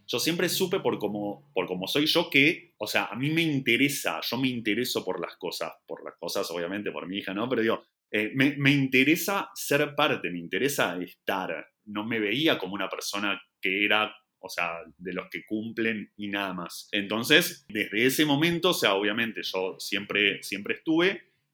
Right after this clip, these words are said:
y en cuanto pude, o sea, generarme el espacio para estar más tiempo con ella, ponele como en, en el día a día, le, lo hice, porque si no hubiese seguido laburando en agencia, hubiese seguido laburando, o sea,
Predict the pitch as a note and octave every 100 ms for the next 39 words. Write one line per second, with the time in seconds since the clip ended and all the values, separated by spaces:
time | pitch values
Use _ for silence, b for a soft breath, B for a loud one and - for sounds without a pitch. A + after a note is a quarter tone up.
0 | _ D#3 G3 - B2 A#2 A2+ G#2+ - A2+
1 | G#2+ G#2+ G#2+ G#2+ G2+ A2 G#2 G#2 G#2 -
2 | _ _ - F#3 F#3+ B2+ G2 F2 C#2 _
3 | F2+ - G2 F2+ - F2+ F#2+ A#2 A#2 G2
4 | F2+ - G#2 F2+ - - A#2+ - F#2+ D#2
5 | - E2 E2 E2 - - A#2+ A#2+ B2 C#3
6 | C#3 - C3 C#3 C#3+ A2 F#2 G2+ D3 C#3
7 | F#2 F2+ E2 F#2 F2 D2+ D2 D2 C#2+ D2+
8 | _ _ E2 D#2+ A2 A#2+ D3+ G3+ A#3+ -
9 | - _ _ - F2+ E2+ E2+ A#2+ F3+ -
10 | D#2 D2+ E2+ - A3+ D3+ G#2 A2+ F#2 G2
11 | F#2+ E2+ F2 G2+ G2 E2 D#2 - B2+ C3+
12 | - E2 D#2+ E2 D#2 E2+ E2 D#2 D#2 F#2
13 | - E2+